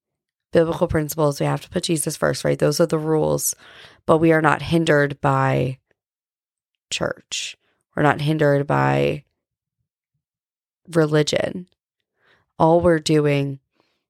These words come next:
is serving Jesus through our business.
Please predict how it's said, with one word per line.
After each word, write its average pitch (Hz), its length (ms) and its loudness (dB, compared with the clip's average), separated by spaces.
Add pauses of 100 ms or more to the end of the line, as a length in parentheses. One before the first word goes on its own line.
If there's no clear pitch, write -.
(360)
is 165 140 0
serving 160 440 2
Jesus 147 760 -4 (280)
through 160 500 0
our 151 140 -4
business. - 760 -8